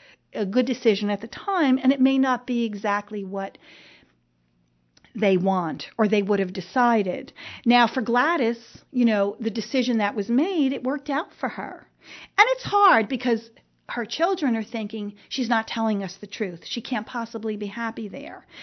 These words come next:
And, you know, I'm sure they're worried about, well, you know, w-, we worry about our parents think, "I don't wanna be a burden to our," you know, so they may say to us,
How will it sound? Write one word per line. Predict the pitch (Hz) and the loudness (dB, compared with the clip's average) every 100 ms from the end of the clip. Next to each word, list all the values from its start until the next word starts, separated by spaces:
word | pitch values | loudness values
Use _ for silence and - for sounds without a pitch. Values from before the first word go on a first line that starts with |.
| - - - | -16 -16 -2
And, | 226 214 208 214 - _ _ _ | 2 4 4 2 -2 _ _ _
you | 508 | 2
know, | 311 294 294 - _ _ _ - _ _ _ _ _ - | 6 4 2 -16 _ _ _ -20 _ _ _ _ _ -6
I'm | 254 262 | 2 2
sure | - 349 339 | 2 0 4
they're | 311 | 6
worried | 254 254 247 254 | 6 6 4 4
about, | 226 226 220 226 | 2 4 4 2
well, | 233 240 233 233 | 0 2 0 -2
you | - 320 | -4 0
know, | 269 226 247 | 4 2 2
w-, | 269 294 | -4 -6
we | 285 294 | -2 2
worry | 247 262 269 | 4 4 4
about | 240 233 - _ _ | 2 0 -4 _ _
our | 220 | -2
parents | 220 - 262 240 220 | -2 0 2 2 0
think, | - 233 214 - - | -2 -4 -4 -8 -10
"I | 208 | -4
don't | 214 | 0
wanna | 220 | 0
be | 208 214 | 0 -2
a | |
burden | 202 208 208 196 185 - _ | 0 -2 -2 -4 -8 -10 _
to | - 196 | -4 -2
our," | 196 - | -2 -6
you | - 269 220 | -14 -2 2
know, | 208 | 2
so | 202 240 | 0 -2
they | 220 | 0
may | 220 208 | 0 -4
say | - 269 254 | -4 2 4
to | 247 202 | 4 2
us, | 190 196 | -2 -4